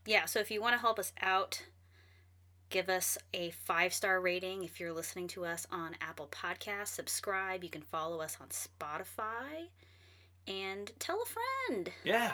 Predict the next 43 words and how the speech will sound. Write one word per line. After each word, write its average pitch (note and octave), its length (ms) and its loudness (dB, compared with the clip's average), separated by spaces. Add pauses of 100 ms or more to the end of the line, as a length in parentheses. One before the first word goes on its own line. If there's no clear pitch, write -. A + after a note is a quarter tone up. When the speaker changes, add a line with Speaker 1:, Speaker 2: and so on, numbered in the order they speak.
Speaker 2:
tell F#3 180 8
someone G3 320 0
you F#3 80 0
know C#3 400 6
that A2 220 4
you A2 40 -6
think G#2+ 300 -6
would G#2+ 180 0
enjoy G#2 420 2
this. B2 200 4
That's - 220 -6
probably A2+ 400 4
the G2+ 200 0
best - 460 2
single A2 380 0
thing G#2 500 -2
you G#2 140 -10
can G2 200 -10
do G2 280 -4
to - 260 -10
help - 180 0
us A#2+ 120 0
out - 300 4 (460)
and G2 360 2
help - 300 2 (120)
get - 180 -4
the F#2+ 80 -8
word D2+ 300 -10
out. - 120 -12 (100)
Speaker 1:
For E3+ 180 2
sure. E3 400 -4
And F3+ 160 -4
if F3+ 140 -8
you F#3 80 -6
want F#3 140 -2
to - 40 -8
keep F#3+ 220 -6
up G3+ 160 -6
with A3+ 100 -8
us, B3+ 320 -4
follow G3 220 0
us A#3 160 -4
on C4 100 -4